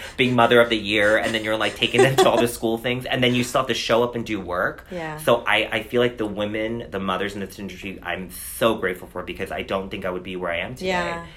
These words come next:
Speaker 1: if they didn't help me, you
Speaker 2: And I
Speaker 1: know?
Speaker 2: think that's one of the things that I, um, love about people that can recognize the struggles of
Speaker 1: Yeah.
Speaker 2: everybody in the industry, because to some degree, I think Instagram kind of poisons our idea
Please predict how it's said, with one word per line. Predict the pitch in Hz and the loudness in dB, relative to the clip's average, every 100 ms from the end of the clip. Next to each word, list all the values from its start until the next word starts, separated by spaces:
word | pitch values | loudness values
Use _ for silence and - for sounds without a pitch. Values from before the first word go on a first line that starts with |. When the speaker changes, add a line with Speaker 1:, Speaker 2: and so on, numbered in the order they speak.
| - | -10
Speaker 1:
if | - | -6
they | - | -4
didn't | 190 - | -6 -6
help | 101 98 | -6 -6
me, | - - - - - | -10 -18 -18 -18 -14
you | - | -2
Speaker 2:
And | 294 | 0
I | |
Speaker 1:
know? | 294 | 2
Speaker 2:
think | 349 330 | 0 2
that's | 247 226 | 2 2
one | 214 - 214 214 | -6 -6 -2 2
of | 208 | 2
the | 202 | 0
things | 202 196 190 | -4 -4 -2
that | 190 | 0
I, | 185 180 175 - - - | 2 2 0 -6 -16 -10
um, | 170 170 170 170 - | -6 -6 -8 -12 -12
love | 180 202 196 190 175 185 - - - - - | -4 2 2 2 -2 -16 -20 -20 -20 -20 -12
about | 180 160 180 170 | -10 -2 -2 -2
people | - 202 - 180 | -6 -8 -2 -2
that | 175 - - | 0 -4 -6
can | 190 | -6
recognize | 180 214 - 175 180 175 175 180 - | -4 -4 -6 -6 -4 -4 -4 -6 -8
the | |
struggles | - - 180 180 185 185 | -10 -4 -2 0 0 -2
of | - 185 | -8 -8
Speaker 1:
Yeah. | 196 | -2
Speaker 2:
everybody | 190 208 214 214 208 | 0 2 0 0 0
in | |
the | 214 | 0
industry, | 208 214 214 240 | 0 -2 -2 -4
because | 226 226 233 - - - - - | -4 0 0 -2 -10 -18 -20 -12
to | - | -6
some | 302 339 | 0 2
degree, | 349 349 | 2 4
I | 311 | 2
think | 285 269 262 - | 2 -4 -4 -12
Instagram | - 240 247 294 269 247 240 | -6 -4 -2 -2 -2 -2 -2
kind | 240 | -4
of | 233 | -6
poisons | - 226 233 226 226 214 | 0 2 2 0 -2 -2
our | 214 202 185 - | 0 0 0 -2
idea | 202 180 226 240 226 | -4 -2 2 2 2